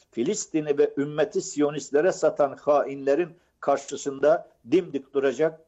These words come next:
ve, ve zafere ulaşacağız. Ve biz şuna inanıyoruz ki Allah Tebareke ve Teala Kur'an-ı Kerim'de müminlere vaatlerde bulunmuştur. Şüphesiz ki Allah Tebareke ve Teala vaatlerinde,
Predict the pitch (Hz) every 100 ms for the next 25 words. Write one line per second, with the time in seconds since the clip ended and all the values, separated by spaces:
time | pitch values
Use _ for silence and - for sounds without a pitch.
0 | _ _ 120 131 113 123 101 123 127 170
1 | - 117 - 104 101 95 - _ _ -
2 | 147 147 196 220 - _ _ - - 156
3 | 190 156 156 156 165 208 175 - 151 143
4 | 147 165 165 - 147 147 147 151 147 143
5 | 147 151 143 143 139 175 - - _ 139
6 | 143 139 143 147 - 143 143 139 170 131
7 | - _ _ 123 143 - 147 147 151 196
8 | 147 143 147 - 139 143 208 165 147 139
9 | 127 - 127 - - _ _ _ - -
10 | 180 160 160 180 - 170 175 175 131 135
11 | 170 - 139 135 143 143 151 143 143 143
12 | 139 143 - _ 110 127 143 147 - 131
13 | 135 139 139 131 147 190